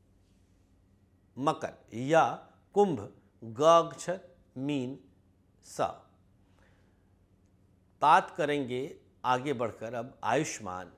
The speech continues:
भवः की। दिनांक सत्ताईस फरवरी को जन्म पाए लोगों के लिए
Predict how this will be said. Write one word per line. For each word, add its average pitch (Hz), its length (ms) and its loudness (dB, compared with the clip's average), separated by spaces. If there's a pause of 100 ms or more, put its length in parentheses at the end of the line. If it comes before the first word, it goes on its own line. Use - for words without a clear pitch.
(100)
भवः 101 260 -6
की। - 240 -20 (840)
दिनांक 185 260 2
सत्ताईस 220 500 2
फरवरी 202 340 0
को 202 120 2
जन्म 185 220 -2
पाए 180 220 2
लोगों 170 320 0
के 170 200 -6
लिए 175 300 -2